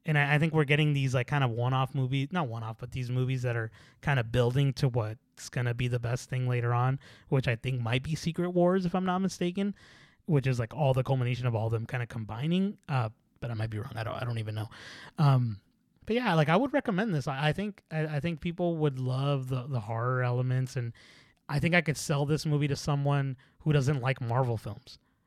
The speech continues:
You know what I mean? W-, because, like, I, like, we, like I've said before, like, it doesn't feel like a Marvel movie. It feels like its own thing.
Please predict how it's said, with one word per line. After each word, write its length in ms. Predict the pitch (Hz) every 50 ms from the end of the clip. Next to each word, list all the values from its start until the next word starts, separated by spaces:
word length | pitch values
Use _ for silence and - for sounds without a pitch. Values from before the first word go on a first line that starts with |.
| _ _ _ _ _ _ _ _ -
You 80 | 170
know 80 | 147 135
what 80 | 135 135
I 40 | 131
mean? 160 | 139 143 147
W-, 140 | 151 147 - - 160
because, 260 | 139 139 143 135 123
like, 140 | 135 131 123
I, 180 | 127 135 135 135
like, 180 | 139 135 - -
we, 120 | 127 135
like 140 | 131 131 123
I've 100 | 127 120
said 160 | - 165 147
before, 320 | 131 123 - 160 175 180 147
like, 140 | 135 123
it 80 | 127 123
doesn't 260 | 131 143 131 135 127
feel 240 | - - - 143 139
like 140 | 143 139 -
a 40 | 127
Marvel 360 | 117 110 117 139 139 131 127
movie. 320 | 123 123 120 123 120 117 - - - - - _ -
It 100 | 139 -
feels 220 | - 151 151 135
like 120 | 147 135
its 180 | - 131 - -
own 260 | 151 151 139 131 120
thing. 400 | - - 127 127 123 117 117 117